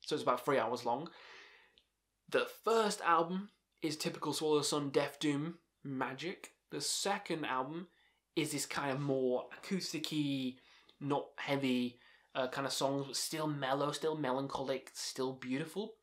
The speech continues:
The third album is them trying Funeral Doom. It's a masterpiece.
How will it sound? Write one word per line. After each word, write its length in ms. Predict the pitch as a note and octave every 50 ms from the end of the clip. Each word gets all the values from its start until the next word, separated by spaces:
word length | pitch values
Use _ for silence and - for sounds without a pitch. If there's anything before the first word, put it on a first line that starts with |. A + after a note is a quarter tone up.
| _ _ _ _ _ -
The 100 | D#3 D3+
third 280 | D#3 F3 F3 F3 F#3+
album 300 | G3 F#3 F#3+ F#3 F3 E3
is 280 | D#3+ D3+ C#3+ C#3 C#3 D#3
them 240 | D3 C#3 C#3 D3 D3+
trying 300 | D3 - D#3 C#3+ C#3 C3+
Funeral 420 | - - D#3 C#3 C#3 D3 D3+ D3+
Doom. 400 | D3+ E3 D#3 D#3+ E3 E3+ E3 - - _ _ - - - - - - - - - - - _ _ _ _ _ _ _ - - _ - - - - - _ _ _ _ _ _ _ - _ _ _ _ _ _ _ _ _ _ _ _ - - - - - - - - - - - - - - _
It's 100 | G3+ -
a 40 | -
masterpiece. 460 | G3+ G3 F#3+ - F3+ F#3+ F#3+ F3+ -